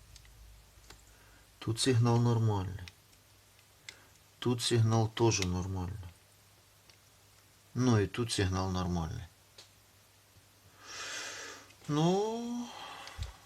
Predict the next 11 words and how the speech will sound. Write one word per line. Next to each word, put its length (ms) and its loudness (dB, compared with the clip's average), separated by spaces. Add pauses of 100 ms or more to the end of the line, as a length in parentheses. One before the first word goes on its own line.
(240)
будем 580 10 (160)
мати 340 8
надію, 380 8
що 160 2
все 240 6
окей. 340 2 (1600)
Включаємо 540 4
по 100 4
новій, 600 8
тут 200 0
виключено. 720 2